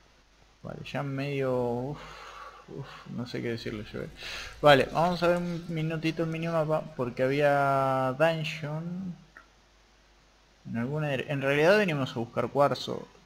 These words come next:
Tengo ganas de explorar un montón el Nether, ¿eh? Tengo ganas de, en el episodio de hoy, solventar todos los recursos que podamos conseguir del Nether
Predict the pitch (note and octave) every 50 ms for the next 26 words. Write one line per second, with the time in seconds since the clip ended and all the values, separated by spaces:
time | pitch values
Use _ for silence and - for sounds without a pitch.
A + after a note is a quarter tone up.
0 | _ - D3+ D#3+ F3+ F3+ F#3 F#3 F3 F3 F3+ F3+ F3+ F3+ E3+ D#3+ D3+ D#3 - -
1 | D3 C#3 C3+ C3+ C#3+ D3+ D#3 D#3 D#3 D#3 D3 C#3 B2+ A#2+ A#2 A2+ A#2 - C3+ C3
2 | B2+ A#2+ A#2+ A#2+ A2 A2 A2 A2 A2 G#2+ G#2+ G#2 G#2 G2+ G2+ G#2+ A2+ C3 D#3+ G3
3 | F#3+ D3 C3+ - B2+ C#3+ D3 D#3 D#3 D3+ D#3 D#3+ E3+ E3 D#3 D#3 D3+ D3+ D#3 E3
4 | F3 D#3 - - - - - - - - - - D3 C#3+ C#3 C3+ B2+ C#3 C3 -
5 | E3+ F#3 F#3 F3+ F3+ F#3 F#3+ G#3 G3+ - - - - D#3+ C#3 D3 D3 D3 C#3+ C#3+
6 | C#3+ C3+ B2+ - - - - - F3+ G3+ G#3+ G#3 G3 F3 E3+ E3+ E3 E3+ F3 F3
7 | - F3 - - D3+ D3+ D3 D3+ D#3 D#3 D#3 D#3 D#3 C#3+ C3+ C3 - C#3 C3+ C3+
8 | B2+ B2 B2 B2 A#2 A#2+ B2+ C3+ D#3 F#3 G#3+ C4